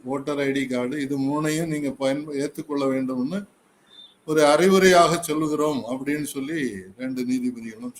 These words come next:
சொன்னாங்க. இன்னைக்கு நேர்மாறாக ஆதார் வந்து இதை வந்து ஒரு அடையாளமாக எடுத்துக்கிட முடியாது. அப்புறம் எதுக்கு இந்த ஆத-,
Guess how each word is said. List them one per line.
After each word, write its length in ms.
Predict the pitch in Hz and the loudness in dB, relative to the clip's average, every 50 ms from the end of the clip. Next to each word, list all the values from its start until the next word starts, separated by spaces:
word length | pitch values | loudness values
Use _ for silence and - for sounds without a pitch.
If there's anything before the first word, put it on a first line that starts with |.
| 107 | -14
சொன்னாங்க. 280 | 95 92 85 80 80 80 _ _ _ _ _ _ _ _ _ _ _ _ _ _ _ - _ _ _ _ _ _ _ _ _ _ _ _ _ _ _ _ _ _ _ _ _ _ _ - | -14 -14 -14 -16 -18 -20 _ _ _ _ _ _ _ _ _ _ _ _ _ _ _ -20 _ _ _ _ _ _ _ _ _ _ _ _ _ _ _ _ _ _ _ _ _ _ _ -6
இன்னைக்கு 380 | 151 175 190 202 196 196 196 | 2 4 4 4 6 4 4
நேர்மாறாக 1000 | 180 165 175 185 185 180 175 175 180 180 175 175 160 143 - 180 180 180 160 - - - - _ _ - | 4 6 4 4 4 4 4 4 4 6 6 6 6 6 4 2 0 0 0 -2 -6 -12 -20 _ _ -2
ஆதார் 440 | 131 147 156 156 165 165 165 156 | 0 2 2 4 4 4 4 4
வந்து 380 | 151 147 143 147 139 147 156 156 151 131 117 107 101 98 87 - - _ _ _ - | 2 0 -2 -4 -4 -4 -4 -2 -2 -2 -2 -2 -4 -6 -8 -12 -18 _ _ _ -10
இதை 200 | 127 131 139 135 | -8 -4 -2 -2
வந்து 260 | 135 131 131 139 139 | -2 -2 -2 -2 -2
ஒரு 200 | 135 120 127 120 | -2 -2 -2 -2
அடையாளமாக 680 | 117 113 123 123 120 117 120 117 117 117 110 110 123 | -2 -2 -2 -2 -2 -2 -2 -4 -4 -4 -4 -4 -4
எடுத்துக்கிட 460 | 117 107 - - 113 107 107 101 101 | -6 -8 -10 -14 -18 -16 -12 -10 -10
முடியாது. 300 | 98 92 92 92 90 87 - _ _ _ _ _ _ _ _ _ _ _ _ _ _ - | -10 -10 -10 -14 -16 -18 -20 _ _ _ _ _ _ _ _ _ _ _ _ _ _ -12
அப்புறம் 380 | 135 139 190 185 175 139 127 | -6 -2 0 0 2 2 2
எதுக்கு 440 | 131 165 196 233 247 240 - 247 240 | 4 4 4 2 2 0 -2 -4 -2
இந்த 220 | 214 202 202 175 | 0 2 2 2
ஆத-, 280 | 165 160 170 185 147 127 | 2 2 0 -2 -2 0